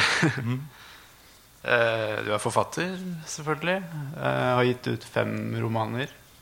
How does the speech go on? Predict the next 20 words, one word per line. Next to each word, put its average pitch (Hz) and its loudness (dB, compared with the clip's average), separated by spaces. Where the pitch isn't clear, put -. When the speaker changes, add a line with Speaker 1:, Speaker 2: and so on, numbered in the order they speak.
Speaker 1:
en 123 -2
diktsamling, 120 -2
en 120 -6
del 117 0
singler 120 -2
på, - -6
eh, - -6
Flamme. 107 0
Eh, 123 8
i 117 -2
tillegg 110 0
er 104 4
du 107 -2
musiker, 135 -4
eh, - -10
i 120 -2
en 117 -2
del 110 2
forskjellige 107 2
prosjekter. 123 -2